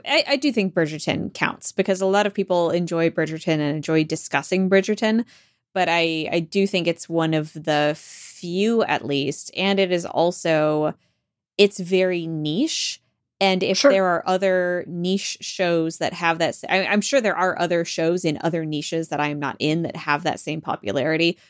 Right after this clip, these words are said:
Speaker 1: but, um, it's,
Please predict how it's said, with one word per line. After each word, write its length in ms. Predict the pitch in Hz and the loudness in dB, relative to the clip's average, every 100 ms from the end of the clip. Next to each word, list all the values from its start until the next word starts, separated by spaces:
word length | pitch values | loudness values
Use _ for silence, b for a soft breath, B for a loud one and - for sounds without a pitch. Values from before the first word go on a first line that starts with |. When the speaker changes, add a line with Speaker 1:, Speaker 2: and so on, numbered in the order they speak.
| b _ | b _
Speaker 1:
but, 840 | 151 160 185 175 135 - - - - _ _ _ | -18 -2 0 0 -4 -8 -8 -8 -10 _ _ _
um, 720 | 170 170 156 151 147 151 156 - _ _ _ | -2 0 2 0 -4 -6 -8 -10 _ _ _
it's, 680 | 175 160 160 - - - - | 0 0 -2 -8 -6 -6 -6